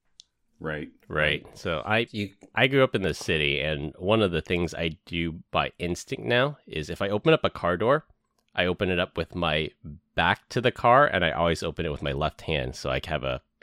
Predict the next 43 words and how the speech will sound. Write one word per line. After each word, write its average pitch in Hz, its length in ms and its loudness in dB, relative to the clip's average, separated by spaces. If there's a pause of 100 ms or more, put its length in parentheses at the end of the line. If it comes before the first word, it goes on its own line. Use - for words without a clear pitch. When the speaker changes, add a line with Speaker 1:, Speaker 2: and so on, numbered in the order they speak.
(160)
Speaker 2:
hundred 90 320 -2
eighty 80 220 -2
degree 76 320 -4
view 73 320 -4
of 69 240 -10
what - 320 -10 (180)
would 82 220 -4
typically 104 340 0
be 73 180 -6
behind 69 380 -6
me 67 60 -4
if - 100 -8
I'm 69 120 -8
facing 82 400 -6
the 65 60 -6
car, 67 380 -6
and 76 80 -10
then 69 80 -4
I 65 100 -6
keep - 160 -14
my 71 120 -6
dominant 69 460 -6
hand 65 220 -8
free. 69 380 -12 (320)
Speaker 3:
So 101 200 -8
how 113 200 0
would 113 180 0
you 117 180 -4
open 98 800 -6 (100)
with 101 360 -10
your 95 220 -4
left 90 440 -6
hand 87 580 -8
on 92 240 -10
the 85 80 -8
passenger 87 580 -10
door 82 320 -12
of 85 60 -16 (120)
a 95 40 -20
Model - 340 -12
three - 240 -18
or 170 140 -16
Y? - 380 -16